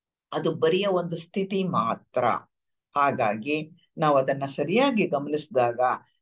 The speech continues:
ಅದರ ಭಯ ಸ-, ಆ, ಒಂದು ರಾಕ್ಷಸಿ ಗುಣ, ಅದರ ಹೇಸಿಗೆ ತರುವ ಒಂದು ಭಯ ತರಿಸುವಂತಹ ಗುಣ,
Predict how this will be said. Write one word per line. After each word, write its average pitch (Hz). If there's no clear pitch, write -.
ಅದರ 147
ಭಯ 131
ಸ-, 156
ಆ, 120
ಒಂದು 131
ರಾಕ್ಷಸಿ 151
ಗುಣ, 131
ಅದರ 135
ಹೇಸಿಗೆ 175
ತರುವ 135
ಒಂದು 143
ಭಯ 127
ತರಿಸುವಂತಹ 151
ಗುಣ, 147